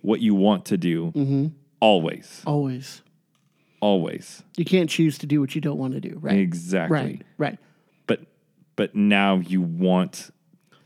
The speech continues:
Speaker 1: to love Christ.
Speaker 2: Right, now you want to love Christ,
Speaker 1: You did
Speaker 2: right.
Speaker 1: not want to love him at all. When
Speaker 2: Right.
Speaker 1: we see these people who are in hell, they're not outstretched arms with bleeding hearts.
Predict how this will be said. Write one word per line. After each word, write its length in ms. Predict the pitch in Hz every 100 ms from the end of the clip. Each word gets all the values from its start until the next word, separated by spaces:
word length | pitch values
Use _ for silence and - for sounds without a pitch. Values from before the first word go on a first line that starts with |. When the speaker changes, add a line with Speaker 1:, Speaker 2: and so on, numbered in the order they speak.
| -
Speaker 1:
to 160 | 113
love 320 | 95 92 90 -
Christ. 460 | 131 208 - -
Speaker 2:
Right, 200 | 185 170 139
now 140 | 156
you 180 | 175 165
want 260 | 147 151 147
to 80 |
love 240 | 139 139 135
Christ, 280 | - - -
Speaker 1:
You 120 | 120
did 100 | 131
Speaker 2:
right. 80 | 123
Speaker 1:
not 220 | 131 127
want 200 | 131 135
to 100 | 127
love 200 | 123 113
him 140 | 123
at 120 | 117
all. 340 | 113 135 117 - - - -
When 520 | 143 156 156 151 151
Speaker 2:
Right. 140 | 117
Speaker 1:
we 440 | 139 165 160 156 117
see 240 | - 180
these 240 | 151 135
people 380 | - 170 151 127
who 240 | 113 135 127
are 200 | 120 123
in 220 | 127 135
hell, 440 | 110 143 117 95 -
they're 280 | 113 131 131
not 400 | 131 131 131 - _ _
outstretched 720 | 120 135 - - 143 123 - -
arms 500 | 113 117 113 101 95
with 240 | 95 101 85
bleeding 380 | 110 123 110
hearts. 580 | 92 120 117 95 - -